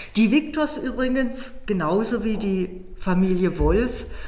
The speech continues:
zählten zu den sogenannten Drei-Tage-Juden. Das war so ein Begriff innerhalb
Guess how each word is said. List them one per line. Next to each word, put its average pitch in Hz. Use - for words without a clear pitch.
zählten 202
zu 220
den 196
sogenannten 185
Drei-Tage-Juden. 180
Das 175
war 170
so 170
ein 160
Begriff 190
innerhalb 196